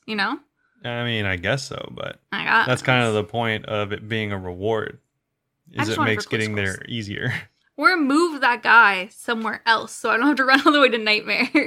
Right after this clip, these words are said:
Speaker 2: Yeah.
Speaker 1: That's, like, uh, kind of a weird answer, but honestly, Falador was, like, my second choice because I also have to go to Falador seemingly a lot for clues.
Speaker 2: Really?
Speaker 1: Yeah.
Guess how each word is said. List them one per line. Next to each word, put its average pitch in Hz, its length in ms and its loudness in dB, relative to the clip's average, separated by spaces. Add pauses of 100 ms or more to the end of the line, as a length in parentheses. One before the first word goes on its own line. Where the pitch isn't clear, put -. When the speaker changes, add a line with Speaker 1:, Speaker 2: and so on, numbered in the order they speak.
(120)
Speaker 2:
Yeah. - 380 -6 (640)
Speaker 1:
That's, 254 180 -2
like, 302 360 -4 (220)
uh, 220 280 0
kind 254 180 0
of 254 60 -2
a 233 60 0
weird 208 180 2
answer, 202 300 -2
but 202 180 0
honestly, 285 500 -2
Falador 208 460 -2
was, 190 100 -10
like, 185 160 -6
my 185 100 -8
second 202 360 -10
choice 185 340 -10
because 190 220 -8
I 190 80 -4
also 185 240 -6
have 190 80 -8
to 180 80 -16
go - 80 -8
to - 100 -10
Falador 175 420 -8
seemingly 180 380 -12
a 175 80 -8
lot - 160 -6
for - 80 -16
clues. - 400 -10 (180)
Speaker 2:
Really? 107 520 -2
Speaker 1:
Yeah. 269 380 0